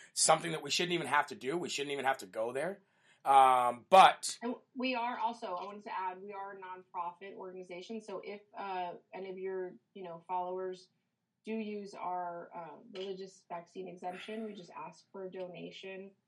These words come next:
Speaker 2: um, because, you know, we have a lot of legal fees and stuff that we've put into all of this. So, and so
Speaker 1: All right.
Speaker 2: that's it.
Speaker 1: Well, ladies and gentlemen, Doctor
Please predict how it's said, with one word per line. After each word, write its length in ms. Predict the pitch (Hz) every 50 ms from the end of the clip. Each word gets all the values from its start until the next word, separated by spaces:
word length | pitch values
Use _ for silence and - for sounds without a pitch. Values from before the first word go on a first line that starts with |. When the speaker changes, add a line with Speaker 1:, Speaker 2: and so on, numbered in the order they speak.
| _ _ _ _ _ _
Speaker 2:
um, 160 | - 185 185 180
because, 240 | 180 175 180 175
you 120 | 180 185 175
know, 200 | 160 160 170 175
we 120 | 175 185 185
have 100 | 185 180 _ -
a 20 | 196
lot 160 | 180 151 -
of 80 | 175 170 - _ _ _ _ -
legal 340 | 214 247 247 240 247 233 -
fees 260 | 247 233 226 214 214 202
and 120 | 196 202 202
stuff 240 | - - 202 202 - -
that 160 | 185 170 -
we've 180 | 180 214 196 180 - _ _ _ _ _ _ _ _ _ -
put 80 | 196
into 420 | 196 190 190 190 - 190 180 170 170 165 - -
all 320 | 175 175 175 170 170 170 170
of 140 | 170 -
this. 200 | - - 175 - - _ _ _
So, 140 | - - - 165 _ _ -
and 140 | 180 175 170
so 320 | - - - 202 - 123 - - - - _ _ _ - - 143
Speaker 1:
All 80 | 123 123
right. 300 | 131 139 175 190 175 196 -
Speaker 2:
that's 180 | - - - -
it. 100 | - - _ _ _ -
Speaker 1:
Well, 240 | 156 165 180 196 196
ladies 200 | 190 196 202 190
and 80 | 190
gentlemen, 360 | 190 196 202 208 214 214 202
Doctor 480 | 165 180 180 180 175 - 180 175 160 -